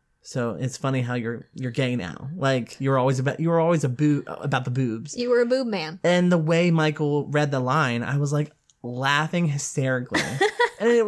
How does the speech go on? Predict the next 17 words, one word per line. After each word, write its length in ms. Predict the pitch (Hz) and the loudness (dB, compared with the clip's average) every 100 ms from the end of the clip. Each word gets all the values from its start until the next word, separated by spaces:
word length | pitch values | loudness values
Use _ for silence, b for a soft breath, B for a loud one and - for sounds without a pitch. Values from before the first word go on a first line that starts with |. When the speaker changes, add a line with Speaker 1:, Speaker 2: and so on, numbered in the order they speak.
| 214 | 0
Speaker 1:
it's 160 | 233 269 | -2 2
not 160 | 262 | 2
even, 180 | 269 233 | 4 4
like, 140 | 202 | 2
a 60 | 170 | 0
super, 360 | - 175 170 175 | 0 2 2 0
super 240 | 175 165 | -2 -6
clever 300 | - 151 147 | 0 2 2
joke, 480 | 131 165 135 82 - - _ | 2 2 2 -2 -10 -20 _
but 140 | 143 151 | -2 2
it 20 | |
Speaker 2:
Right. 40 | |
Speaker 1:
was 120 | 147 135 | 2 -2
just 160 | 135 | -4
the 60 | 143 | -4
way 440 | 135 143 143 156 | 0 0 0 0
he 520 | 156 147 135 127 131 | -2 -4 -4 -4 -6